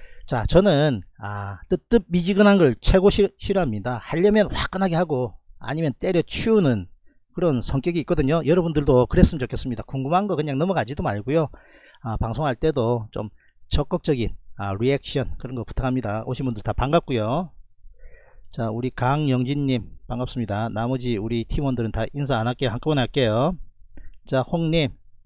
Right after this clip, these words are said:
긴장하셔야 돼요. 우리 대표 선수 팀 K 탑 대표 선수 맞습니다. 이제 첫 번째 대표 선수는 우리 홍님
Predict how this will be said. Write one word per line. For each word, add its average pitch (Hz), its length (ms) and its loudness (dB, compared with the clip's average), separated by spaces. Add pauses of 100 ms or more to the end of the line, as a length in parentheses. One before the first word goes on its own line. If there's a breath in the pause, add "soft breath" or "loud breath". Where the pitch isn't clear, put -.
(600)
긴장하셔야 151 540 0
돼요. 131 420 -2 (1080)
우리 123 400 -2
대표 127 220 4
선수 131 520 0 (680)
팀 170 240 0
K 135 320 4 (1000)
탑 156 260 6 (220)
대표 135 200 2
선수 135 200 0
맞습니다. 139 640 2 (180)
이제 117 400 -2 (160)
첫 - 160 4
번째 196 200 4
대표 135 240 8
선수는 147 600 2
우리 120 380 0 (200)
홍님 127 320 0